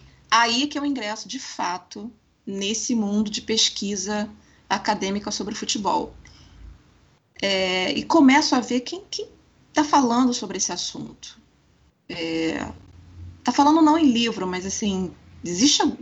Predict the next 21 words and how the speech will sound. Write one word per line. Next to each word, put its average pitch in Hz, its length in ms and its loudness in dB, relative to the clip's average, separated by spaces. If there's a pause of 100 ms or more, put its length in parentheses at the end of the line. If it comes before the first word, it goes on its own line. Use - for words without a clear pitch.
(140)
pessoas 214 260 0
que - 60 -2
se 208 100 -6
reúnem. 185 680 -2 (580)
Comecei 220 360 2
a 262 40 2
procurar 226 380 0
professores, 208 1160 -4 (400)
entrei 202 240 -2
em 240 60 2
contato 208 360 0
com 202 120 -4
o 175 40 -4
Vitor 208 260 -2
Andrade 175 400 0
Mello, 208 440 0
né, 175 260 -8 (1040)
que - 100 -4
é 202 40 -4
professor 180 540 -2
do, 170 240 -10